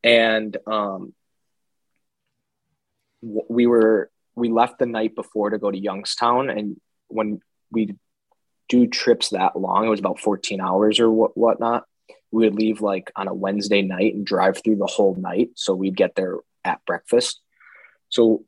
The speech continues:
when we arrive at breakfast, um, I took melatonin the night before because I wanted to sleep good on the bus. And, um, the blanket was o-, over the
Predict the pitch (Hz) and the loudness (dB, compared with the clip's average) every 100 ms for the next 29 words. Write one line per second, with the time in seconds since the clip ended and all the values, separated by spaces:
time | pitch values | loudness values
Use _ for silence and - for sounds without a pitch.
0 | - 117 113 117 107 107 113 110 - - | -2 0 4 4 4 4 2 0 -4 -12
1 | 95 - 123 - - - - 101 87 - | -12 0 0 0 -6 -10 -6 -4 -4 -10
2 | - - _ _ _ _ _ _ _ _ | -14 -18 _ _ _ _ _ _ _ _
3 | _ _ _ 107 107 120 - 107 104 98 | _ _ _ 0 2 2 2 4 4 4
4 | - 98 101 113 123 101 98 95 92 - | 2 0 2 0 -2 -2 -2 -4 -8 -4
5 | 92 98 107 98 95 98 92 92 92 98 | 0 2 2 0 -4 -4 -2 -4 -4 -4
6 | - 95 104 98 92 90 98 123 - 104 | -6 -6 -2 -2 -2 -2 0 0 -2 -2
7 | 98 98 95 95 _ _ _ _ _ _ | 0 0 -4 -10 _ _ _ _ _ _
8 | - - 92 - _ _ _ - 104 - | 2 2 2 -6 _ _ _ -6 -4 0
9 | 98 110 139 107 107 - _ - - 107 | 0 2 0 -2 -4 -8 _ -8 -4 -4
10 | - 110 117 117 123 120 107 | -2 2 2 4 2 4 2